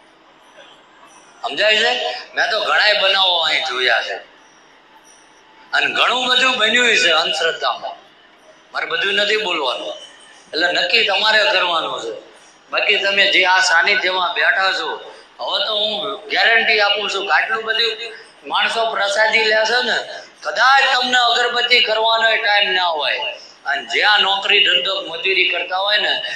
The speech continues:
એ પાંચ નામ લઈ જો. જો હાજે મારો ઠાકર તમને જવાબ ના આપે તો આ પરગડું મૂકી દેવાનું. પણ નાભીથી હો, બનાવટીના ભગત ના બનતા,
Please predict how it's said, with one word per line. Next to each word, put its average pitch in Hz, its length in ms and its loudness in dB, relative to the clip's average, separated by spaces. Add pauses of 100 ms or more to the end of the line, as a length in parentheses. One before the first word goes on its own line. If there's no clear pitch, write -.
(200)
એ 190 120 4
પાંચ 233 560 4
નામ 214 300 4
લઈ 208 180 2
જો. 196 220 2
જો 196 140 0
હાજે 180 460 0
મારો 196 380 0
ઠાકર 180 440 -4
તમને 175 340 -6
જવાબ 160 340 -6
ના 160 140 -4
આપે 160 220 -6
તો 160 100 -4
આ 156 40 -4
પરગડું 147 480 -4
મૂકી - 340 0
દેવાનું. - 1120 0
પણ 151 100 -2
નાભીથી 160 720 -2
હો, 175 240 -2 (1800)
બનાવટીના 220 680 4
ભગત 165 420 0
ના 143 200 0
બનતા, 104 420 -6